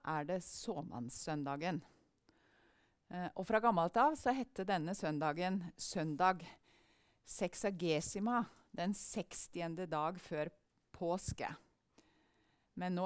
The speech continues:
heter han altså bare såmannssøndagen. Og bakgrunnen for navnet såmannssøndagen, det er lignelsene om såmannen,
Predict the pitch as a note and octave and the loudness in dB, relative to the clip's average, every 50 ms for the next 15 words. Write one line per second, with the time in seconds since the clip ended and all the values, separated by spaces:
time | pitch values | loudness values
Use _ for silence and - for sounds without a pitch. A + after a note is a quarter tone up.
0 | G3 A3 F3 D3 - - D3+ D#3 E3 D3+ C3+ C3+ C3+ - - D#3 G3 F#3 D3 B2+ | 2 4 2 2 0 0 -2 0 0 0 0 -2 -4 -6 -8 -2 2 2 4 4
1 | - C3 C#3+ D#3+ E3 D3+ - - - F3+ D3 C3 G2+ - C3 - - B2+ C3 A#2+ | 4 2 0 0 0 -4 -4 -2 0 0 0 0 -4 -6 -6 -6 -4 -4 -4 -4
2 | A#2+ B2 A#2+ - C#3 C#3+ D3+ - - _ _ _ _ _ _ - - _ - F#3+ | -4 -6 -4 -4 -4 -4 -4 -6 -12 _ _ _ _ _ _ -20 -20 _ -6 -2
3 | F3 G#3+ B3 G#3+ F3 - - F3+ E3+ F3 G3 A#3+ D4 C#4 - A#3+ G#3+ G3+ F3 D#3 | 6 8 8 8 8 6 2 -4 -2 0 4 4 2 2 2 0 2 4 4 4
4 | C#3+ C#3 D3+ E3 G#3 D4+ G4+ F4+ - - - _ _ - _ _ _ _ _ _ | 4 2 0 2 2 2 2 0 -6 -18 -20 _ _ -20 _ _ _ _ _ _
5 | _ _ - - - F#3 E3+ D3 C#3 D#3 D#3 - - D#3 D#3 D3 D3 D#3 D#3+ G3 | _ _ -12 -4 -2 0 0 0 0 -2 -2 -2 -4 -2 0 -2 -2 0 2 4
6 | C4+ C#4 B3 F3+ F3 F3+ F#3+ F3 - C#3+ C#3+ D3 D#3 E3+ F#3 - - - - G3 | 4 4 4 4 2 2 2 2 2 2 2 2 2 0 -2 -8 -12 -6 -2 0
7 | G#3 A3 F3 D3 C#3+ C#3 C3 C3+ - - G3 G3 G#3+ A3 - D#3 E3 F3 G3 G#3 | 0 2 0 0 -2 -2 -4 -4 -4 -4 -2 0 0 0 0 0 -2 0 0 -2
8 | - - - C4 G3+ E3 C#3+ C#3 C#3 C3+ D3+ F#3 G#3 | -2 0 2 4 4 4 4 4 0 -2 0 0 0